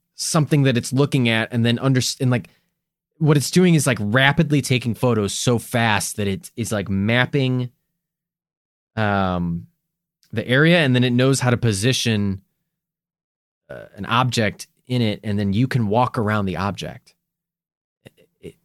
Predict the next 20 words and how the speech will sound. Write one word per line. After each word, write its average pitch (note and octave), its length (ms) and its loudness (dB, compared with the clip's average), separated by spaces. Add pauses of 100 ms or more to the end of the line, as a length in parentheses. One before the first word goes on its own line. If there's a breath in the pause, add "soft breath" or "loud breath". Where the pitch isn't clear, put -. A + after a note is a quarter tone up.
(220)
it's A2 160 -10
baffling, B2 480 -2
and G2 180 -4
I B2 60 -2
mean, C3 160 0
I C3+ 80 -2
feel A3+ 260 0
like E3+ 320 0
we C3+ 200 0
are B2 120 2
so D#3 480 0
close C3 420 0
to A2+ 260 0
a G#2 60 0
world G#2+ 360 0
where, G2 440 0 (1700)
what's A2+ 360 0
to A#2 80 -4
say A#2+ 300 0
that, G#2 300 0